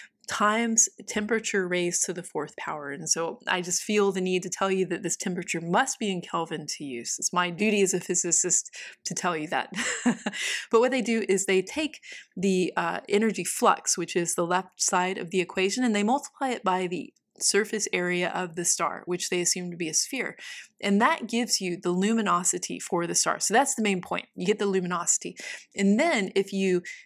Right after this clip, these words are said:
take your binary star system and you compare the luminosity of one star relative to the other, so you take the ratio between the two,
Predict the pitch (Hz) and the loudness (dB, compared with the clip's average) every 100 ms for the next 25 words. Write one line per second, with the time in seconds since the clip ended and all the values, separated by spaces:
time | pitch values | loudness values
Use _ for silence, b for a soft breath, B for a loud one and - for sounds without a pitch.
0 | - - 262 - 220 - 175 196 220 220 | -6 0 0 2 0 2 0 0 0 2
1 | 202 196 180 180 175 175 220 254 247 190 | 0 0 0 0 -2 -2 0 -2 -2 0
2 | 185 185 190 175 - 214 214 190 185 180 | 0 -2 -6 -4 2 4 4 2 2 2
3 | 175 196 - - 202 - 202 226 - B | 0 2 0 -2 0 4 4 2 -8 B
4 | B - 185 185 202 - 208 190 180 180 | B -2 2 4 4 2 2 2 2 2
5 | 180 185 180 - - 175 175 220 233 170 | 2 0 -4 -6 -2 0 2 2 0 -2
6 | 180 196 175 175 175 175 214 180 175 - | -2 -4 -2 -2 0 0 0 0 -4 -4
7 | 185 208 196 - 202 262 | -2 0 -2 -2 -4 -4